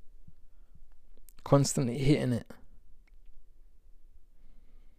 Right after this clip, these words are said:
Constantly trying to show others how they should live rather than focus on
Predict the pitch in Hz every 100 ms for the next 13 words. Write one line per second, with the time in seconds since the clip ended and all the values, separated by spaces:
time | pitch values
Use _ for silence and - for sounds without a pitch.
0 | - - - - - - - - - -
1 | - - - - 135 - 123 131 - 131
2 | 123 - - 123 123 135 143 120 104 -
3 | 110 107 104 - 110 104 107 113 - -
4 | - 117 117 117 117 110 117 113 117 104
5 | 113 110